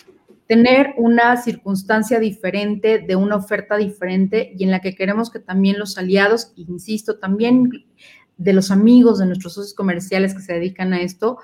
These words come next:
pues se junten y que trabajemos juntos. Hoy me hacían una pregunta por la mañana, eh, Rafa, en la que me decían que cuál, eh, si yo pudiera tener una visión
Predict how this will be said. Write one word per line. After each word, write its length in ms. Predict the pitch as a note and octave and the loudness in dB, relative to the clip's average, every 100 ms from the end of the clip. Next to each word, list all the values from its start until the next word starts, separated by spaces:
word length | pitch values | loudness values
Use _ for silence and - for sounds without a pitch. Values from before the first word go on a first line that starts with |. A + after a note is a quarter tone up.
| - _ - | -20 _ -10
pues 120 | A#3+ | -4
se 100 | B3+ | 0
junten 400 | D#4 D4+ C#4+ G3 | 2 2 2 -2
y 60 | |
que 80 | F#3 | -2
trabajemos 640 | F#3+ F#3 F#3+ F#3+ A#3 A#3 - | -2 0 0 0 -2 -2 -4
juntos. 520 | A3+ A3 G#3 G#3+ - | -6 -4 -4 -6 -2
Hoy 240 | B3+ D4+ D#4+ | 0 2 2
me 80 | |
hacían 240 | E4 - A3+ | -2 -2 -2
una 200 | A#3+ A#3+ | -2 -2
pregunta 680 | F3+ F3+ G3 G3 G3+ G3+ - - - _ - - | -2 -2 -2 0 0 0 -8 -20 -20 _ -20 -8
por 140 | F#3+ | -6
la 100 | F#3 | -2
mañana, 640 | F#3 F#3 G3+ G3+ G3 G3+ - | 0 2 2 0 -2 -2 -4
eh, 240 | G#3 F3+ - | -8 -8 -4
Rafa, 420 | F#3+ G3 G3+ G#3+ | -4 -2 -2 -4
en 80 | G#3 | -2
la 140 | G3 G3 | -4 -2
que 80 | |
me 120 | G3 G3 | 0 2
decían 480 | G3+ G3+ A3+ A#3 | 0 0 0 2
que 220 | A#3+ A3+ - | 2 -2 2
cuál, 380 | A3 A3+ A3+ - - | 4 4 2 -4 -6
eh, 220 | G#3 - | -4 -4
si 160 | - G#3+ | -6 0
yo 180 | A#3+ B3 | 0 2
pudiera 240 | B3+ A#3+ | 2 2
tener 220 | A#3+ G#3+ | 2 0
una 260 | G#3+ A3 G#3 | 2 2 2
visión 680 | F#3+ F#3+ - G#3+ G#3 G#3 | 0 -2 -6 -4 -4 -4